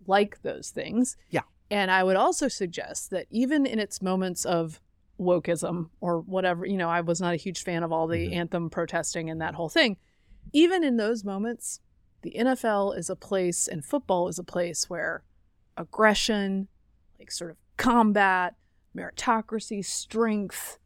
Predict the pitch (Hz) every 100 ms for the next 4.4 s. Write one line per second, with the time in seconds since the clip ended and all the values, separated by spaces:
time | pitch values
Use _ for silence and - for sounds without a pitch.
0 | _ _ _ - 277 311 285 - 240 220
1 | 196 165 151 151 _ _ - 339 233 -
2 | - - _ _ - 104 - _ _ _
3 | _ _ _ _ _ _ _ _ _ 180
4 | 180 - 165